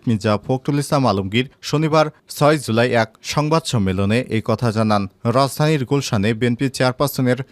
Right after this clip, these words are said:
রাজনৈতিক কার্যালয়ে এক সংবাদ সম্মেলনে এসব কথা হয় তার। এ সময় তিনি বলেন, গত কয়েকদিন যাবৎ ছাত্ররা সরকারি চাকুরিতে নিয়োগের ক্ষেত্রে কোটা পদ্ধতি বাতিলের জন্য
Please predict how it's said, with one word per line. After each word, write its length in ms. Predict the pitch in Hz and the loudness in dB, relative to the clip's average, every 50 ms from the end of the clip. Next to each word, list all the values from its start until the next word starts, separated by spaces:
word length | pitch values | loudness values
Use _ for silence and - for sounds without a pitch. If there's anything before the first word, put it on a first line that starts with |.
| _ _ 113 117 | _ _ 0 2
রাজনৈতিক 440 | 135 147 139 - 180 175 165 175 - - | 2 2 2 -2 -4 -4 -4 -4 -2 0
কার্যালয়ে 440 | 135 110 92 101 107 110 120 117 113 110 | 0 0 2 0 0 2 2 2 2 0
এক 60 | - - _ - - - | -2 -6 _ -16 -4 -2
সংবাদ 280 | 139 139 139 160 151 - | -2 0 0 -2 -4 -2
সম্মেলনে 480 | - 127 104 92 90 90 95 110 127 131 | -2 -2 -2 0 -2 -2 0 0 0 0
এসব 220 | 120 - 117 - - | 0 -2 -4 -6 -4
কথা 200 | - 110 98 - 107 | -4 -6 -4 0 0
হয় 180 | 107 104 104 - | 0 0 0 2
তার। 160 | 113 104 101 95 - _ _ _ 135 | 2 2 2 0 -4 _ _ _ -2
এ 20 | 139 | 0
সময় 280 | - 175 170 175 175 - | 0 2 2 0 0 0
তিনি 140 | 151 131 113 | 0 -2 0
বলেন, 240 | 95 104 101 127 156 156 - _ _ - 117 147 | 0 0 0 0 -2 -4 -10 _ _ -4 0 0
গত 140 | 147 147 - 180 - | 0 2 0 -2 0
কয়েকদিন 320 | 190 170 170 156 170 175 165 | 0 0 0 2 0 0 0
যাবৎ 340 | 143 120 101 92 113 131 131 - _ _ - | 0 0 -2 0 0 -2 -2 -4 _ _ -6
ছাত্ররা 420 | - 143 120 120 - 143 131 135 135 127 - - | 0 0 0 0 0 -2 0 0 0 0 0 -2
সরকারি 320 | 113 101 - 127 120 120 | -2 -2 0 -2 -2 -2
চাকুরিতে 540 | - - 117 104 - - 107 107 90 - 123 135 147 - - _ - | -2 -2 -4 -2 -2 -2 -2 -2 -2 0 0 -2 -2 -4 -10 _ 0
নিয়োগের 380 | 131 147 170 180 - 202 180 | 2 2 2 2 2 -2 -2
ক্ষেত্রে 300 | - - 123 101 - - 123 | 0 -2 -4 -2 0 -4 -4
কোটা 280 | - - 131 123 - 143 | -2 -2 -2 0 0 -2
পদ্ধতি 440 | - - 147 120 113 135 127 - 143 | 0 -2 -4 0 0 -4 -2 -2 -2
বাতিলের 440 | 113 117 113 110 - 135 135 135 127 | 0 0 0 0 0 -2 0 0 0
জন্য 260 | 107 104 101 95 98 | 0 -2 0 0 0